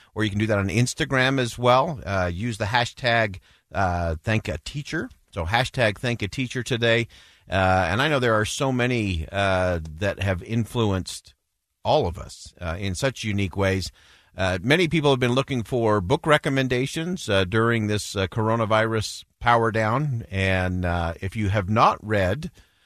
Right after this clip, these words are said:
I'm not kidding, Doctor Seuss, Hooray for Diffin' Doofer Day. Hooray for Diffin' Doofer Day. It is actually my favorite Doctor Seuss book, and this is actually a book that was not completed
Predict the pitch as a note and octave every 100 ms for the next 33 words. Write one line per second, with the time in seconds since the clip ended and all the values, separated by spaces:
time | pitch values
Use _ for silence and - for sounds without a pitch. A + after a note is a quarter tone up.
0 | _ _ _ D2 F2+ F2+ G2 - - A#2+
1 | A2+ G#3 - _ _ _ _ - G#2+ B2+
2 | - D#3 - A#2 A#2+ - - _ _ _
3 | - A#2 G#2 A#2+ F3 - D#3 C3+ D3 -
4 | E3+ D3 C#3 B2+ A2 E2+ E2+ - - _
5 | _ _ _ _ _ _ - F#2 A#2 D#3+
6 | D3+ C#3 C3 B2+ A2 F#2+ F2+ E2 G#2+ D#3
7 | D3 C#3 C#3 - B2+ B2 C3 F#3 - -
8 | A#3 E3 E2+ B1 D#2 F#2 F#2+ - F2+ -
9 | F#2+ E2+ - D2+ F2+ A#2+ B2 F3 - B2+
10 | D3+ - D#3 C3 A2+ C3 C3+ - A#2 G#2+
11 | - G#2+ A#2+ B2+ C3 D#3+ - C3+ A#2 E3+
12 | G#3 C3 G#2